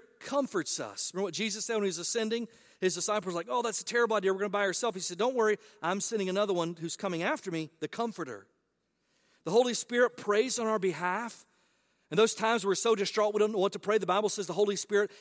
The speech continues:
intercedes on our behalf to the Father. The Holy Spirit empowers us to obey. That's what we call Spirit-filled or Spirit-empowered or Spirit-yielded, uh, living. But then also, the Holy Spirit teaches us.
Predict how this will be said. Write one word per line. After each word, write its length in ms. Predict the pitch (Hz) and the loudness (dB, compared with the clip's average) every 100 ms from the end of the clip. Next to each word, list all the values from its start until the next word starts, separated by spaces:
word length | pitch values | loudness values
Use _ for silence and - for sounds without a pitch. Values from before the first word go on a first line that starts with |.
| - | 2
intercedes 640 | 196 214 180 - 214 208 | 4 4 2 -2 -2 -2
on 180 | 160 180 | -2 -2
our 180 | 165 190 | 2 0
behalf 420 | 185 143 180 202 | 0 -2 -2 -4
to 80 | - | -4
the 80 | 147 | -10
Father. 560 | - 185 185 208 277 - _ _ _ _ _ _ | -6 -2 -2 -2 -6 -10 _ _ _ _ _ _
The 80 | - | 4
Holy 220 | 214 262 | 6 6
Spirit 360 | 240 - 240 269 | 4 0 2 4
empowers 680 | 196 190 - 214 240 240 - | 2 0 2 4 6 6 4
us 160 | 247 - | 0 0
to 140 | 240 | 2
obey. 180 | 196 220 | 4 4
That's 180 | 226 190 | 2 -2
what 40 | |
we 80 | 233 | -4
call 240 | 214 208 - - | 2 0 0 -14
Spirit-filled 1000 | - - - 233 233 - - 226 233 240 | -6 -6 2 6 6 4 0 6 8 8
or 160 | 240 180 | 4 0
Spirit-empowered 920 | - - 226 226 220 170 208 220 220 | 0 -2 2 2 0 -2 0 2 2
or 100 | 180 | 0
Spirit-yielded, 1000 | 160 - 233 226 214 180 214 240 208 214 - - _ | -4 -6 0 2 2 2 2 2 4 2 0 -20 _
uh, 60 | 165 | -8
living. 560 | 165 175 226 247 311 302 - _ _ - | -2 4 6 6 0 -2 -10 _ _ 0
But 120 | 202 | 2
then 100 | 214 | 6
also, 560 | 269 403 - 190 170 208 - | 6 4 2 2 2 0 0
the 160 | 190 | 2
Holy 300 | 202 254 285 | 4 4 4
Spirit 500 | 254 - 269 233 240 233 _ _ _ | 0 -2 0 2 2 -2 _ _ _
teaches 640 | - 311 349 339 311 233 | -2 6 6 6 2 2
us. 560 | 185 113 - - - - | 0 -2 -4 -2 -2 -6